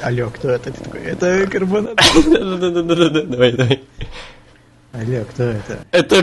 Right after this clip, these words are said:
Speaker 2: баронат, карбинат, ебанат". Что менее говно, лицо или египтянин?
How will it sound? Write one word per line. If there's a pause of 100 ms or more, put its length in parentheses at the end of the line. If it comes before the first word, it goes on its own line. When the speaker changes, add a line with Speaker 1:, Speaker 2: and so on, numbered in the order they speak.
Speaker 2:
баронат,
карбинат,
ебанат". (4000)
Что
менее
говно,
лицо
или
египтянин?